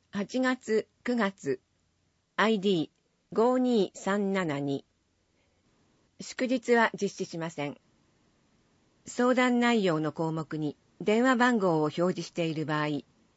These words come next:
電話相談もできます。また、今回案内のない無料相談については、市ホームページ、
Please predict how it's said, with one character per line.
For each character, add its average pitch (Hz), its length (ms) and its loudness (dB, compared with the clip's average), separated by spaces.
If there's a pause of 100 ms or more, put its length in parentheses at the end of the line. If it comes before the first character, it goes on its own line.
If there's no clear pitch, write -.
(120)
電 202 220 2
話 247 140 2
相 247 200 0
談 160 220 0
も 143 80 -4
で 143 100 -6
き - 100 -10
ま 131 140 -4
す。 - 300 -20 (1040)
ま 170 120 -2
た、 - 280 2 (140)
今 262 180 2
回 190 420 0
案 247 240 2
内 247 220 2
の 185 120 0
な 185 160 2
い 160 120 -2
無 180 160 0
料 226 180 2
相 226 240 0
談 170 200 -2
に 156 120 -4
つ - 140 -6
い 139 80 -4
て 135 160 -6
は、 131 160 -6 (340)
市 - 400 -2
ホ 240 200 2
ー - 20 4
ム 240 120 4
ペ 220 260 2
ー 156 40 0
ジ、 156 240 -4